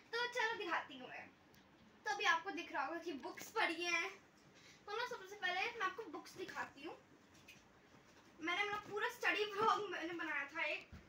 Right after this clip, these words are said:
ठीक है, ये मेरी books है सारी की सारी, मैं आपको और दिखाऊंगी, don't worry।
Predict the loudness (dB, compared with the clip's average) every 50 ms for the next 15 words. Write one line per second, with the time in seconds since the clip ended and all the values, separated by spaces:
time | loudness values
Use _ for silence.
0 | -20 -12 -10 -10 -10 -10 -14 -20 -20 -20 -20 -20 -20 -20 -20 -20 -20 -20 -20 -18
1 | -10 -10 -8 -8 -8 -8 -2 2 4 4 6 6 6 6 6 2 -2 -2 0 2
2 | 2 2 2 2 2 2 2 2 -2 -6 -2 0 2 2 2 2 0 -4 -8 -10
3 | -12 -18 -20 -20 -20 -20 -20 -20 -20 -20 -20 -20 -20 -20 -20 -20 -20 -10 -2 -2
4 | 0 0 0 -2 2 4 4 4 4 2 -2 -2 -2 -2 -2 -2 -4 -4 -4 -6
5 | -6 -6 -10 -8 -8 -8